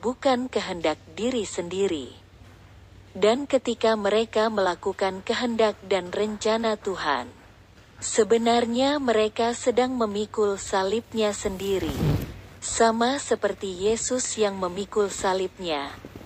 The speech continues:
karena ia hidup untuk melakukan kehendak dan rencana Bapanya. Dan sebagai ciri utama yang ketiga adalah mengikut Yesus. Itu mempunyai arti mempunyai hubungan yang semakin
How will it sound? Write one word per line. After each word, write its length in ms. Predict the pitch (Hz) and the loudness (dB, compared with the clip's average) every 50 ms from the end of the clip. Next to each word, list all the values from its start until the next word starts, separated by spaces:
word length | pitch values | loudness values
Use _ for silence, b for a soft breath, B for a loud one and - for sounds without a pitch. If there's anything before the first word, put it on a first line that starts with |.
| - - | -8 -2
karena 480 | - 240 240 240 240 233 226 240 254 285 | 2 2 4 4 4 2 2 0 0 0
ia 240 | 269 247 233 214 190 | 0 0 0 0 0
hidup 480 | 185 - - 208 202 175 220 220 233 - - | 0 -2 -6 -8 -4 -2 0 0 0 -2 -4
untuk 400 | - 208 226 226 226 254 262 - - 208 | -4 -4 -4 -4 -4 -6 -6 -6 -4 -2
melakukan 640 | 190 180 170 160 - - 175 - - 180 175 175 | 0 0 0 -2 -2 -4 -4 -2 -2 -4 -4 -4
kehendak 560 | - - 190 - 196 196 190 190 196 185 180 - - | -6 -6 -6 -4 -4 -4 -2 0 0 0 -2 -4 -4
dan 320 | 180 180 175 160 156 165 170 | -2 0 0 0 -2 -4 -4
rencana 640 | 180 202 214 226 220 - 233 233 240 233 220 196 | -4 -2 -2 -4 -2 0 0 0 2 2 0 0
Bapanya. 800 | 175 165 175 165 - - 165 156 151 151 165 180 175 165 143 127 - - - - - - - - - - - - - - - - - - - - - - - - | 2 2 0 0 0 0 -2 -2 -4 -6 -8 -8 -6 -6 -6 -8 -10 -14 -18 -18 -18 -20 -20 -20 -20 -20 -20 -20 -20 -20 -20 -20 -20 -20 -20 -20 -20 -20 -16 -2
Dan 320 | 185 190 208 226 254 285 285 | 2 4 4 4 4 0 0
sebagai 480 | - - 240 214 208 190 180 196 190 | 0 2 4 4 4 2 2 0 -2
ciri 400 | 190 - - 262 262 262 269 247 | -4 -4 -4 -2 -2 -2 -2 -2
utama 480 | 190 233 226 - - 214 208 208 208 202 | -2 -4 -2 0 0 0 0 0 0 -2
yang 320 | 202 196 196 208 233 233 | 0 0 0 0 0 0
ketiga 640 | - - 214 - - 208 180 - 180 165 151 151 - | -2 -2 -2 -2 -4 -6 -2 0 0 2 2 0 -2
adalah 480 | - 180 190 180 185 175 165 160 156 - 160 | -2 -4 -2 0 2 2 2 0 -2 -4 -8
mengikut 640 | 170 185 180 170 170 190 220 240 - - 247 226 - | -8 -8 -8 -6 -6 -6 -6 -6 -2 -2 -2 -2 -2
Yesus. 960 | - 202 196 190 185 - - - 165 143 123 - - - - - - - - - - - - - - - - | -4 -4 -2 -2 -2 -2 -2 -2 -2 -2 -4 -6 -8 -8 -10 -10 -12 -14 -16 -20 -20 -20 -20 -20 -20 -8 -2
Itu 480 | - 254 240 233 - - 269 285 311 311 | 0 0 0 0 -2 -2 0 0 0 2
mempunyai 720 | 285 247 220 208 190 - 208 196 185 185 185 180 175 - | 2 0 0 0 -2 -2 -2 -2 0 0 0 0 0 0
arti 480 | 156 196 226 233 233 - - 247 247 247 | 0 0 0 -2 -4 -4 -2 -2 0 0
mempunyai 720 | 233 202 190 185 - - 240 240 220 226 226 226 233 226 | 0 0 -2 -2 -2 -2 -2 0 2 2 2 2 2 0
hubungan 560 | - 220 214 196 170 208 226 220 214 214 214 220 | -2 -2 -4 -2 0 0 0 2 2 2 2 0
yang 240 | 208 185 175 165 | 0 -2 -2 -4
semakin 640 | - - - - 190 180 196 226 240 - - 269 262 | -6 -8 -6 -4 -2 -2 -2 -4 -4 -2 -2 -2 -2